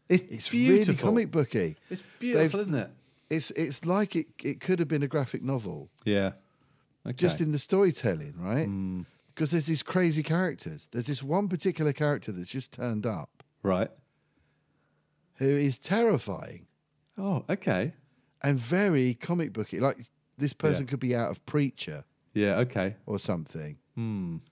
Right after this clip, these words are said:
Speaker 2: Like this mad looking, terrifying,
Speaker 1: Oh,
Speaker 2: bizarre,
Speaker 1: okay.
Speaker 2: or, or from, like, The Cursed Earth in Judge Dredd.
Speaker 1: Yeah, okay, yeah.
Speaker 2: You know, when they, when he's out in the Midwest and it's
Speaker 1: Yeah.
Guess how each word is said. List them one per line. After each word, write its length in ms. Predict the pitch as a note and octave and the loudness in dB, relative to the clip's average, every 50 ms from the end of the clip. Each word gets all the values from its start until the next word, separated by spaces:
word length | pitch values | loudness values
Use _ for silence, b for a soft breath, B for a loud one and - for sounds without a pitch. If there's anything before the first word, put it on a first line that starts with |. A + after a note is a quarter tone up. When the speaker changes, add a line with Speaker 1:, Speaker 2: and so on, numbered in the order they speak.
| _ _ - | _ _ -10
Speaker 2:
Like 100 | - - | -6 -4
this 180 | B2 A#2 G#2+ | -4 -4 -4
mad 540 | A2+ A2+ C3 C#3+ D3 D3+ C#3+ C#3 C3 A#2+ G#2 | -4 -2 -2 0 0 0 0 0 0 0 0
looking, 640 | B2 B2 - - B2 A#2 A2+ A2+ A2+ A2+ A2+ A2 G2+ _ | -2 -4 -2 0 0 0 2 0 0 -2 -4 -6 -8 _
terrifying, 1000 | - - D3+ D3 C#3 C3 A#2 - - A#2+ A#2 A2+ A2 G#2+ G#2+ G#2 G2+ G2+ F#2+ F2 - _ _ _ _ _ _ _ - | -6 -2 0 0 0 0 -2 -2 -4 -4 -2 -2 0 0 0 -2 -2 -4 -4 -8 -10 _ _ _ _ _ _ _ -6
Speaker 1:
Oh, 180 | G3+ A#3 G#3+ A2 | -2 -2 0 0
Speaker 2:
bizarre, 600 | - A2+ G#2+ F#2+ - G3 C3+ B2 A#2+ A#2 A2+ A#2 | 0 0 0 0 0 2 4 4 4 4 4 2
Speaker 1:
okay. 60 | - - | 0 0
Speaker 2:
or, 360 | - C3 C3 C3 C3 B2 A#2 b b b b b b b b b b | 0 2 4 4 2 0 -2 b b b b b b b b b b
or 140 | - A#2+ B2 | -6 -6 -6
from, 180 | - - D3+ C#3 | -4 -4 -4 -2
like, 180 | C#3 C3+ - - | -2 -2 -4 -4
The 60 | - | -8
Cursed 480 | - - - D#3 D3+ D3 C#3 - - - | -6 -2 2 4 4 4 2 2 2 4
Earth 340 | D#3+ D#3+ C#3 G#2 - - - | 4 4 4 2 0 -4 -10
in 180 | - G#2+ G#2+ | -12 -10 -4
Judge 320 | G#2 A#2+ B2+ B2+ A#2 - - | 0 0 2 2 0 -2 -2
Dredd. 300 | - C#3 D3 C3+ - - | 0 2 2 4 4 4
Speaker 1:
Yeah, 260 | A2+ A2 G#2 - B2+ | 4 4 4 4 4
okay, 320 | C3+ C3 - A#2 G2 G#2 - - _ _ | 2 2 2 2 0 0 -2 -6 _ _
yeah. 220 | - G2 G2 G2 | -2 0 2 2
Speaker 2:
You 60 | A#2 A#2 | 2 2
know, 200 | A#2 A#2 B2 B2 | 2 2 2 2
when 220 | C3 C3+ C3+ B2 | 2 2 2 4
they, 160 | B2 B2+ - | 2 2 2
when 160 | - A#2 A#2+ | 2 0 2
he's 260 | B2 C#3 C#3+ C3+ A#2+ C3 | 2 2 2 2 2 2
out 200 | A#2+ G#2+ G2 - | 2 2 2 0
in 160 | G2 G2+ G2 | -2 -2 0
the 100 | G2 F#2 | 0 0
Midwest 680 | F#2+ G2 G2+ F2+ D#2 F#2+ G2+ G2 E2+ - - - - F#2+ | 0 0 0 0 -2 -2 -2 -2 -2 -4 -6 -10 -10 -10
and 100 | F2+ F#2 | -6 -4
it's 80 | F#2 | -2
Speaker 1:
Yeah. 280 | F#2+ F2+ F2+ F2 F2 F2 | -2 -2 -2 -2 -4 -6